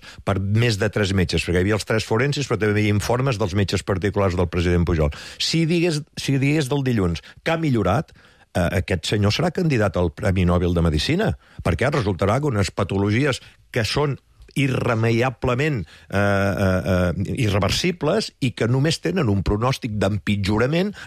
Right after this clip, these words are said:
resultarà que en sis mesos ha millorat. Això és impossible, científicament. Per tant, això insisteix en dir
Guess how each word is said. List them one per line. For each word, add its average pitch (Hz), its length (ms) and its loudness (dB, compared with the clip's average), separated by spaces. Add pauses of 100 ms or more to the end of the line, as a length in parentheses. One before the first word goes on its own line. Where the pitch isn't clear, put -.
resultarà 123 340 0
que 131 120 -2
en 131 60 -2
sis 135 280 0
mesos 143 420 0
ha 120 120 0
millorat. 101 400 2
Això 151 100 0
és 214 80 -2
impossible, 170 640 0 (160)
científicament. 139 760 0
Per 120 160 -2
tant, 135 140 0 (120)
això 175 340 0 (200)
insisteix 131 720 -2
en 131 80 0
dir 170 140 0